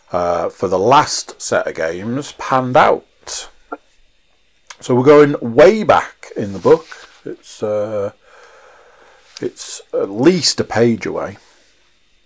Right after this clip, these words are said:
And our first game to discuss is Middlesbrough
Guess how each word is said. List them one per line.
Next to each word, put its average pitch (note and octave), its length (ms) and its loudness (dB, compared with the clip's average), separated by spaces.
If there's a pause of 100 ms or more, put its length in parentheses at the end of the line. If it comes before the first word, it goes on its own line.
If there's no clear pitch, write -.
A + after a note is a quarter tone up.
(600)
And A#2+ 360 2
our B2 220 6
first D#3+ 280 6
game C3+ 180 6
to A2+ 100 -10
discuss G#2 520 2
is G#2 460 -4
Middlesbrough A#2 880 2